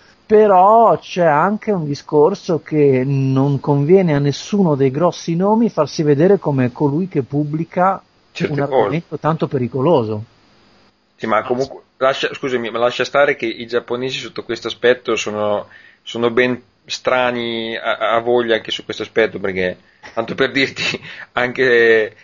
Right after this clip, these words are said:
Speaker 2: Eh, magari si sfogano con queste cose qui, si sfogano con, eh,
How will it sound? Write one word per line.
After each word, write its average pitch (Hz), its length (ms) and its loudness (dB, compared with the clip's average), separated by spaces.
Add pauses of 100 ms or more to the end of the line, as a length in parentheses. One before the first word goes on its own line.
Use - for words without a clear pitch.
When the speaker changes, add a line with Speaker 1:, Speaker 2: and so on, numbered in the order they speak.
(180)
Speaker 2:
Eh, 98 920 -2
magari 127 320 0
si 139 120 -4
sfogano 127 560 0
con 120 140 -8
queste 117 260 -6
cose 113 300 -2
qui, 123 320 0
si 120 120 -4
sfogano 123 460 0
con, 113 300 -4
eh, 110 580 2